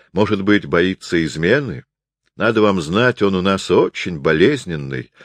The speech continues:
и через это чрезвычайно мнительный и подозрительный. Чуть что сейчас в измене обвинит.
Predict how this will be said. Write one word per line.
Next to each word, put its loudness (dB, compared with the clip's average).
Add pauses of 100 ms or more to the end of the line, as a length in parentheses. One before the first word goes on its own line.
(280)
и -8
через 0
это 4
чрезвычайно 0
мнительный -2
и -4
подозрительный. -4 (520)
Чуть 4
что 2 (160)
сейчас 0
в 0
измене 0
обвинит. -4